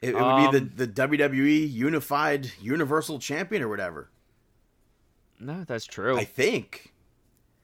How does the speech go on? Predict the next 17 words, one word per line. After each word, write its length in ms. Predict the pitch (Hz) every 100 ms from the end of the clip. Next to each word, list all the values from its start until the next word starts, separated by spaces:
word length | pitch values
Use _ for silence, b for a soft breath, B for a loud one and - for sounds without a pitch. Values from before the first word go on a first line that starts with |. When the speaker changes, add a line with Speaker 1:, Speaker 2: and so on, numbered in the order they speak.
| _ _ _ _ _ _ -
Speaker 2:
That's 240 | 135 143
true. 320 | - 101 110 113
Speaker 1:
I 80 | -
don't 160 | 156 156
see 180 | - 175
him 120 | 151
going 300 | 143 151 143
up 240 | 160 -
to, 80 | 147
like, 340 | 123 117 98
Bruno 260 | 120 151 151
Sammartino 1080 | 135 151 135 113 107 165 190 147 117 110 -
holding 380 | - 120 117 113
the 80 | 107
title 320 | 110 104 98
status. 640 | - 104 95 127 - - _ _ _ _ _ _ -
Speaker 2:
Mm-hmm. 260 | 117 110